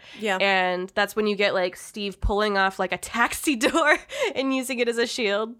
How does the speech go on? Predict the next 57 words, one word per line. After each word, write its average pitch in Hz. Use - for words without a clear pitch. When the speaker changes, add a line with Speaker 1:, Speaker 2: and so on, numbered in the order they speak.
Speaker 1:
I 240
have 277
a 269
note 226
that 208
says, 185
"Chris -
Evans 196
needs 190
a 180
fucking 190
sports 196
bra. 170
Jesus 185
Christ." 165
Speaker 2:
Oh, 165
yeah. 147
He's, 202
he's, 190
um, 165
jiggly 165
in -
a -
very 156
good -
way. -
Speaker 1:
Yeah. 175
Good 294
for 220
him. 185
Most 311
attractive 226
man 196
I've 175
ever 185
seen, 170
I -
Speaker 2:
Yeah. 175
Speaker 1:
think. -
He 285
has, 359
like, 415
no 269
control 262
over 233
his 226
own 233
body, 190
which 220
is 247
kind -
of 277
Speaker 2:
Yeah. 285
Speaker 1:
funny. 240
It's 233
like, 226
um, 208